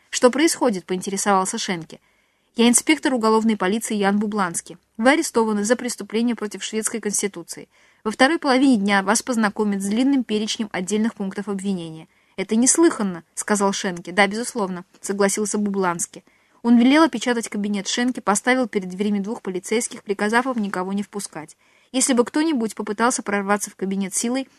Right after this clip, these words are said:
им разрешалось применять дубинки и даже табельное оружие. Процессия двинулась дальше по коридору, пока Стефан не указал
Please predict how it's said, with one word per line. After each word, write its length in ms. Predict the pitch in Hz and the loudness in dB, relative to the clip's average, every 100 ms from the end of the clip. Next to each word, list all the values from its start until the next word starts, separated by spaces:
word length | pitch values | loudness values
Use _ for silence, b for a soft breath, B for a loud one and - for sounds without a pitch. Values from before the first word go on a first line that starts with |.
| b - | b -2
им 160 | 269 294 | 0 2
разрешалось 600 | 277 240 233 233 233 220 | 2 -2 0 2 2 0
применять 460 | 214 214 208 196 | -2 0 0 -2
дубинки 400 | 190 185 240 254 | -4 -2 -2 -2
и 20 | |
даже 260 | 208 196 226 | -2 0 0
табельное 520 | 214 190 202 202 202 | 0 0 0 0 -2
оружие. 520 | - 196 180 175 160 - _ _ _ _ | -2 -4 -6 -10 -14 -16 _ _ _ _
Процессия 520 | 240 262 - 302 - | 0 2 0 -2 0
двинулась 360 | 208 226 214 208 | 2 2 2 2
дальше 300 | 208 208 202 | 2 0 -2
по 100 | 196 | -8
коридору, 420 | 202 196 226 269 | -4 -2 -2 -2
пока 220 | - 196 | -4 -6
Стефан 380 | 190 - 233 254 | -4 -4 -4 0
не 80 | 247 | 0
указал 420 | 226 233 226 214 | -2 -2 -2 -2